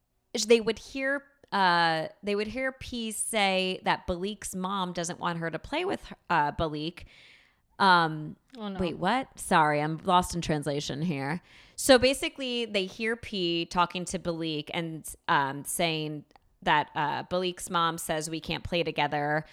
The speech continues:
Speaker 1: um, because P can hurt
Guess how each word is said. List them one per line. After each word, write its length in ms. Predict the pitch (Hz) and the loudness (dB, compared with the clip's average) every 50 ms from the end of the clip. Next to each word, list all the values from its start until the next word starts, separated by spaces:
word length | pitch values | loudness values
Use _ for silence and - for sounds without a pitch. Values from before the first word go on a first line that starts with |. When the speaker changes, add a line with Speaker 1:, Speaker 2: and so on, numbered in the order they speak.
| - - - _ _ - | -20 -20 -20 _ _ 2
Speaker 1:
um, 420 | 165 170 165 156 143 139 127 131 143 - | 4 6 8 8 6 4 0 -4 -6 -2
because 840 | 180 170 - - 180 151 151 151 147 147 151 165 - - - - - _ _ _ _ _ _ - | -2 -2 0 0 0 0 0 0 -2 -6 -8 -8 -8 -10 -10 -12 -14 _ _ _ _ _ _ -10
P 640 | - - 262 247 226 202 185 180 175 - - - _ | -8 -4 -2 -2 0 0 0 0 0 -2 -8 -16 _
can 440 | - 214 196 175 170 170 170 165 - | -4 -2 0 0 0 -2 -6 -10 -10
hurt 680 | - - - - - - 262 254 - - - - - - | -14 -16 -18 -16 -4 2 2 2 2 0 -8 -12 -12 -12